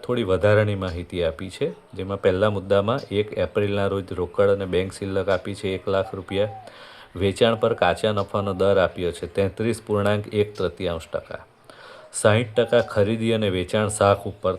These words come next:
થાય છે. રોકડ ખરીદી અને રોકડ વેચાણ બંને પર રોકડ વટાવનો દર પાંચ ટકા છે. સમયગાળો, ઉધાર ખરીદી એક દૂતીયાંશ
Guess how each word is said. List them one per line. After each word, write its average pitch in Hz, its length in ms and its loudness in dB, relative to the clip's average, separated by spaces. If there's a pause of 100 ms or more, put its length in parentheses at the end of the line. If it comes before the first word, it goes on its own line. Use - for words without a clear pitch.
(100)
થાય 90 260 -4 (180)
છે. - 140 -6 (520)
રોકડ 123 420 6
ખરીદી 113 380 -2
અને 107 180 -2
રોકડ 101 380 2
વેચાણ 92 420 -2 (120)
બંને 98 360 -2
પર 107 160 4
રોકડ 92 380 0
વટાવનો 92 500 0
દર 92 160 2 (140)
પાંચ 82 340 0
ટકા 110 320 -4 (300)
છે. - 120 -10 (760)
સમયગાળો, 95 600 4 (140)
ઉધાર 110 340 6
ખરીદી 107 400 -2 (180)
એક 107 160 -6
દૂતીયાંશ 113 480 -2